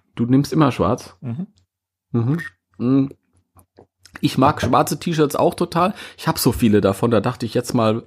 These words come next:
Speaker 1: was anderes. Also hab ich mir so ein rostiges Rot genommen. Ist tatsächlich in der Ausführung gar nicht so rostig, aber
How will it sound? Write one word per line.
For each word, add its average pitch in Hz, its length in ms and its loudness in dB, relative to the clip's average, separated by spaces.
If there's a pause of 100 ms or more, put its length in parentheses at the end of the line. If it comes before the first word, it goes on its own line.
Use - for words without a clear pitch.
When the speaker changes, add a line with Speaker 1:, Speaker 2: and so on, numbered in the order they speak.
Speaker 1:
was 104 240 0
anderes. 107 420 0
Also 95 140 0
hab 101 80 0
ich - 100 -10
mir 113 140 2
so 101 60 0
ein 104 60 2
rostiges 120 460 -2
Rot 120 280 0
genommen. 131 340 0 (380)
Ist 170 160 0
tatsächlich 151 520 0
in 139 80 0
der 123 100 4
Ausführung 131 360 2
gar 113 160 2
nicht 135 140 0
so 156 140 2
rostig, 156 540 -2
aber 123 380 0